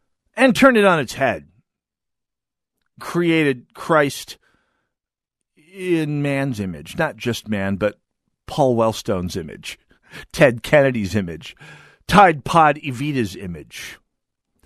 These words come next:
And I'm not gonna beat around the bush. I kind of resent that. And, mm, being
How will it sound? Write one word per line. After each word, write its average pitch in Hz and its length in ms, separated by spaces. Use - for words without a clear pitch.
And 190 340
I'm 269 580
not 208 200
gonna 180 160
beat 160 160
around 127 200
the 107 80
bush. 87 360
I 113 260
kind 160 540
of 123 500
resent 107 580
that. 76 260
And, 196 340
mm, 269 440
being 226 600